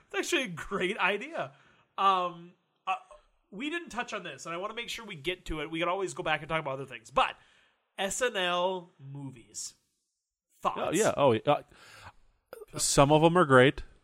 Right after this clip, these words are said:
Speaker 1: Uh,
Speaker 2: Others are awful.
Speaker 1: give me a,
Speaker 2: Still
Speaker 1: yeah, yeah,
Speaker 2: reasons
Speaker 1: give me a
Speaker 2: to
Speaker 1: treat
Speaker 2: appreciate them.
Speaker 1: and give me an awful.
Speaker 2: I, I love Wayne's World.
Speaker 1: Okay.
Speaker 2: Um, Night at the Roxbury. Not so great.
Speaker 1: Really?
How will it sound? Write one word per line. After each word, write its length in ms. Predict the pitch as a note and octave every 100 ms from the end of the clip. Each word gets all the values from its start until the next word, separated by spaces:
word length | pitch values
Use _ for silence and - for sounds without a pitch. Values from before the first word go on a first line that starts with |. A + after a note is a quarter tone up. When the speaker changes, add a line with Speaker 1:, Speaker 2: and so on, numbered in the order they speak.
| _
Speaker 1:
Uh, 100 | D3+ - _ - - -
Speaker 2:
Others 320 | C#3 C3+ C#3+ C#3
are 100 | C3+
awful. 480 | A2+ A#2+ C#3+ D3 - - _ _ -
Speaker 1:
give 140 | G#3
me 100 | E4+
a, 60 | E4+
Speaker 2:
Still 300 | - - D#3+
Speaker 1:
yeah, 80 | F3
yeah, 60 |
Speaker 2:
reasons 520 | D#3 D#3 A3+ G3+ D3+ -
Speaker 1:
give 200 | - C#3+
me 200 | C#3 C3+
a 40 |
Speaker 2:
to 80 | C#3
Speaker 1:
treat 140 | C#3
Speaker 2:
appreciate 460 | - C#3+ C3 C3+ A#2+
them. 220 | A#2 G2+ - -
Speaker 1:
and 140 | F3+
give 100 | F3
me 100 | F#3
an 80 | F3
awful. 300 | C3+ B2+ - - -
Speaker 2:
I, 280 | A#2+ A#2+ B2
I 80 | C3
love 180 | B2+ B2+
Wayne's 220 | A#2+ A#2 G#2+
World. 200 | G2+ F#2+ _ _ _ _ _ _ _
Speaker 1:
Okay. 320 | - D3 D#4 - _ _ _ _ _ _ _
Speaker 2:
Um, 420 | A#2+ A#2+ A#2 A2+ G#2 _ _ _ _ -
Night 180 | B2
at 80 | B2+
the 80 | B2
Roxbury. 580 | B2+ A#2+ - A2+ G2 F2+ - _ _ _
Not 400 | B2+ A#2+ A2+ -
so 160 | - A#2
great. 260 | G#2+ F#2+ - _ C3+ C#3
Speaker 1:
Really? 440 | F4+ F4+ F3+ A#2